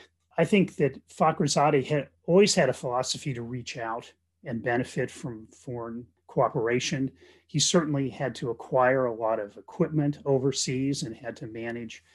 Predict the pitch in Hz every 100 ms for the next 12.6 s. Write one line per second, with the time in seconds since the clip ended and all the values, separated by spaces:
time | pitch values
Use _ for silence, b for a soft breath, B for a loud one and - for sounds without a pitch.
0 | b b 131 135 - 117 - 117 - 135
1 | 131 131 - 143 131 143 - - b b
2 | 156 139 175 - 202 202 170 175 180 220
3 | 196 - B B - 175 202 185 165 -
4 | - 151 156 143 139 - - 240 160 127
5 | - 202 156 135 - - b b _ -
6 | 220 190 - _ _ 139 135 190 226 -
7 | - - - 160 165 147 - _ _ 175
8 | 123 175 196 143 113 117 127 190 185 165
9 | 123 - _ _ _ 185 190 160 165 151
10 | 175 156 147 147 139 127 _ _ _ -
11 | 185 170 143 113 147 143 - 147 143 -
12 | 123 123 - - - -